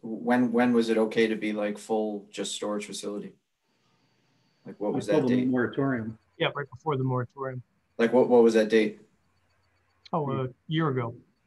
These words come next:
Speaker 1: So
Speaker 2: September
Speaker 1: before that, before that, it was
Speaker 2: twenty eighteen.
Speaker 1: full, it, like, you, you could be, like, just nothing but storage?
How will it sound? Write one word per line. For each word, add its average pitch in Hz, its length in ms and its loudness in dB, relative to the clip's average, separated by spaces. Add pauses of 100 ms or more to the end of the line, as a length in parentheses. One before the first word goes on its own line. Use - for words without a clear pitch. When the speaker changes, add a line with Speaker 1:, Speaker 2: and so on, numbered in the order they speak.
(140)
Speaker 1:
So 123 140 -8
Speaker 2:
September 135 380 2
Speaker 1:
before 127 220 8
that, - 320 2
before 123 340 6
that, 113 260 8
it 107 120 4
was 107 220 -2
Speaker 2:
twenty 127 160 -4
eighteen. 123 160 -12 (540)
Speaker 1:
full, 110 460 2 (140)
it, 107 160 -2
like, 104 200 -2
you, 110 80 2
you 113 200 0
could 104 180 -4
be, 107 140 0
like, 104 360 -2
just - 240 -6
nothing 107 200 -4
but 104 120 -6
storage? 107 420 -2